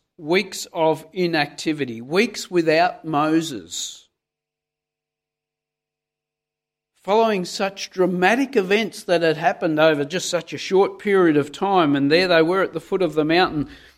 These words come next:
the people request that they have something to represent God to them.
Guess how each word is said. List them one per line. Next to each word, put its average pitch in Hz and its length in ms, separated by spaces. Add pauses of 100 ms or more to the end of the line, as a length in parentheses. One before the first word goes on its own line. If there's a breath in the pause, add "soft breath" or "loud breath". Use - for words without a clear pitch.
the 156 120
people 220 400
request 170 680
that 156 180
they 170 200
have 160 220
something 190 880 (420 soft breath)
to 160 320
represent 175 960
God 151 540
to 160 260
them. 117 220